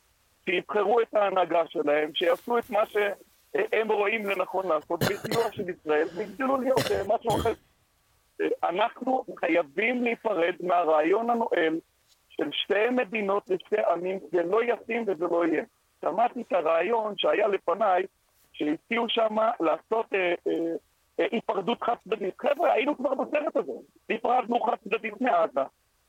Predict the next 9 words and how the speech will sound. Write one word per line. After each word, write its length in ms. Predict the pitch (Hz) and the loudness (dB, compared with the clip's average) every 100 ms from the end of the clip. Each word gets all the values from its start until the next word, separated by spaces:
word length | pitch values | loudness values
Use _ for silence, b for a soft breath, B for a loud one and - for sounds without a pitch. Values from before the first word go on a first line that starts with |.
| - | -4
גידלנו 500 | 254 269 214 202 190 | -4 0 -2 -2 -2
שם 200 | - 202 | -2 -2
במו 320 | 180 180 190 254 | 0 0 0 2
ידינו 460 | 254 185 175 165 | 0 0 0 0
חמצן. 580 | 165 208 233 - - 226 - _ _ _ _ _ - | 0 -2 -2 -2 -2 -2 -6 _ _ _ _ _ -6
חמצן 560 | - 214 208 - 269 285 277 | -2 -2 -4 -2 -2 -2 -2
כזאת 300 | 233 175 226 - - | -2 0 -2 -2 -4
במזרח 500 | 359 339 - - - | -4 -4 0 -2 0
ירושלים, 720 | - - - 170 196 247 277 | -2 0 0 2 2 2 -2